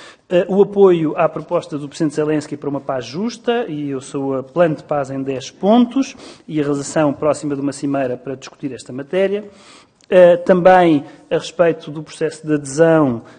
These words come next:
à União Europeia, eh, o Conselho Europeu teve a oportunidade de saudar os esforços muito sérios de reforma da Ucrânia nestes tempos tão difíceis, reconhecendo a determinação da Ucrânia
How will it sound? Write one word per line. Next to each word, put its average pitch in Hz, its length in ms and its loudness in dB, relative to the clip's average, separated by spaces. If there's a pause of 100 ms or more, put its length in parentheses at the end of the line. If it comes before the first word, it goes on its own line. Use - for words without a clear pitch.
(120)
à 151 160 2
União 147 220 2
Europeia, 147 640 4 (360)
eh, 156 280 6
o 143 100 4
Conselho 147 380 -2
Europeu 147 240 -2
teve 147 100 -6
a 147 40 4
oportunidade 143 280 0
de - 60 -8
saudar 156 320 4
os 139 80 -6
esforços - 580 -2
muito 160 240 -4
sérios 147 320 0
de 135 80 -6
reforma 147 580 4
da 139 120 0
Ucrânia 147 400 -2
nestes 135 320 -10
tempos 131 320 -6
tão 120 200 -8
difíceis, 214 640 0
reconhecendo 156 540 0
a - 20 2
determinação 147 680 -2
da 139 80 -2
Ucrânia 135 480 -2